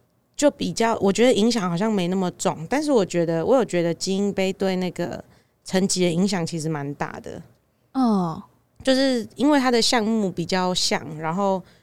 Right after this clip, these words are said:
Speaker 1: 真的在连续比的时候，我就有觉得身体真的会比较重一点点。
Speaker 2: 嗯。
Speaker 1: 就是那个是有一点不是，不是睡不睡饱，就是真的身体，你就算睡很饱，因为我那几周几乎就是没有练，可能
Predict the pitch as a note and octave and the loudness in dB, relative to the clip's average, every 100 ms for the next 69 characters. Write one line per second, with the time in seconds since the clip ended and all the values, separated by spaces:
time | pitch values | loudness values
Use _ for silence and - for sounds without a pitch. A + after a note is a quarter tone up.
0 | _ _ A#3 A#3+ G#3+ A3+ G3+ F3+ F3+ G#3+ | _ _ 0 2 2 2 2 0 0 -2
1 | G3 E3+ D3 D#3+ - F3 E3 F#3+ D#3+ - | -2 -2 -2 -2 -2 -2 0 0 0 -2
2 | C3 C#3+ C#3+ C#3+ _ _ _ _ _ _ | -6 -6 -10 -12 _ _ _ _ _ _
3 | _ - - B3 B3 F#3 G3+ G3 F3+ D#3+ | _ -8 0 0 2 0 0 0 0 -2
4 | D#3+ F#3 D3+ D#3 - - - - - _ | -4 -4 -4 -4 -8 -10 -12 -14 -18 _
5 | A#3+ A3+ F#3+ F3+ D#4 E4+ F4 D4 C#4 D4+ | 0 2 2 -2 -2 0 2 0 0 0
6 | A#3 - _ _ _ _ - A3+ E4 B3+ | -4 -8 _ _ _ _ 0 2 4 2
7 | F3+ - G#3 A3 - C#4 E4 E4+ A3 G#3+ | 0 -4 -2 -2 -2 -2 0 2 0 2
8 | A3 - - C#3+ F#3 G#3+ G3+ G3+ F#3+ - | 0 0 -4 -2 -2 0 2 2 0 0
9 | F#3+ G3+ F#3+ - - _ - F#3 B3 C4 | 0 0 -2 -6 -12 _ -6 0 2 4
10 | A#3+ A#3 G3 D#3+ E3 D3+ E3 C#4+ G#3+ A#3+ | 2 2 2 2 -2 -2 0 2 2 2
11 | - - E3+ G3 F#3+ G3 F#3 F#3 E3 F3 | 0 -4 -2 -2 -2 -4 0 -2 -2 -4
12 | D#3+ - _ _ _ - F3+ F3+ D#3 F3+ | -6 -10 _ _ _ -6 -2 -2 0 -2
13 | D3+ F3 - E3+ F3+ | -2 -6 -6 -4 -4